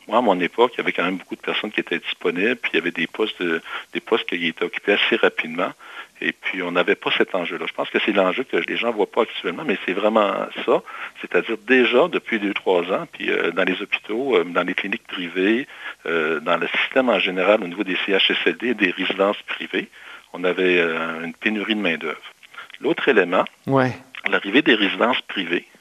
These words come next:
Speaker 1: euh, de différents groupes, a fait en sorte que cette main-d'œuvre-là avait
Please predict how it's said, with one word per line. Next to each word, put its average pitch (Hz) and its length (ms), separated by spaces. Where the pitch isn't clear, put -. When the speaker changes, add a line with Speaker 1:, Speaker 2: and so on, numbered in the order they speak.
Speaker 1:
euh, 85 540
de 82 120
différents 98 500
groupes, 101 280
a - 60
fait - 220
en 82 120
sorte 139 240
que - 100
cette - 220
main-d'œuvre-là 92 520
avait 87 140